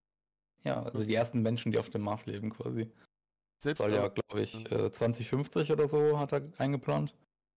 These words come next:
Speaker 2: Aber selbst wenn, wenn das jetzt, also für uns wird das wohl kein Thema mehr sein, wenn nicht irgendwann die, äh, also ich
Speaker 1: Nee,
Speaker 2: mein
Speaker 1: da, ich glaub nicht, dass wir alten Säcke dann dahin geschickt werden.
Speaker 2: Mhm. Also ich meine auch so, dass es, äh,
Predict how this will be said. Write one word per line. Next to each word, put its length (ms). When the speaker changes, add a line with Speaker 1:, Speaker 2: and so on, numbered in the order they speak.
Speaker 2:
Aber 160
selbst 280
wenn, 260
wenn 160
das 160
jetzt, 200
also 180
für 140
uns 300
wird 160
das 120
wohl 240
kein 180
Thema 240
mehr 100
sein, 240
wenn 140
nicht 200
irgendwann 300
die, 140
äh, 580
also 180
ich 80
Speaker 1:
Nee, 60
Speaker 2:
mein 120
Speaker 1:
da, 80
ich 180
glaub 200
nicht, 140
dass 180
wir 580
alten 300
Säcke 480
dann 480
dahin 320
geschickt 280
werden. 520
Speaker 2:
Mhm. 160
Also 140
ich 40
meine 180
auch 80
so, 140
dass 200
es, 160
äh, 100